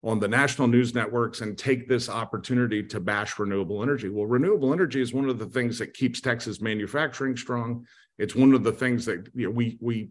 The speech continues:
use more electricity than almost any other state. And one of the ways we can afford our bills is by having twenty-six percent of our power coming from renewable energy.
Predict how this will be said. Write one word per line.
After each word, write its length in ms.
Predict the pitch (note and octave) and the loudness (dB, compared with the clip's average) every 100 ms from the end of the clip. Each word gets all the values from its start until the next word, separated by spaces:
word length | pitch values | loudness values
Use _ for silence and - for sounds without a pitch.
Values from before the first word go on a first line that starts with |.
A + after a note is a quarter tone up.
| - | -8
use 320 | A2+ A#2+ A#2 | 0 2 4
more 200 | C3 E3+ | 4 6
electricity 560 | C#3+ C3+ B2+ C3+ B2 A#2+ | 6 4 2 0 0 -2
than 160 | A2+ | 0
almost 320 | A2 G#2+ G2 B2 | 0 -2 -2 0
any 180 | C#3 | 2
other 180 | A2 A2+ | 2 -2
state. 380 | - A2 D#2+ E2 - _ _ _ _ _ - | -6 -6 -6 -6 -14 _ _ _ _ _ -2
And 260 | A2+ G#2+ | 0 2
one 200 | A2 C#3 | 4 4
of 120 | F3 C#3 | 6 6
the 80 | |
ways 260 | C3 C3 A#2+ | 6 4 4
we 120 | B2 | 0
can 140 | A#2+ A2 | 0 -4
afford 340 | A2+ C#3+ A#2 | 6 6 8
our 100 | F#2+ | 2
bills 600 | F#2+ E3 F3 A2 B2 - | 2 4 4 0 -6 -6
is 160 | A#2 G#2+ | -4 -4
by 220 | A2+ A2 | -2 -2
having 560 | G2 B2+ C3+ B2+ A2+ F#2 | -2 0 0 0 -2 -4
twenty-six 520 | D3 C#3+ B2+ B2 A#2 | -2 0 0 -2 -4
percent 300 | - - A#2+ | -6 -6 -4
of 120 | A2 | -2
our 80 | G2 | -4
power 340 | F#2+ A2 G#2+ G#2+ | -2 -2 -2 -4
coming 320 | G#2+ G#2+ F#2+ | -4 -4 -6
from 240 | - F#2+ | -6 -4
renewable 460 | F#2+ G#2 G2 F#2 A2 | -2 0 0 -2 -2
energy. 340 | A#2+ A#2 F2+ | -2 -4 -8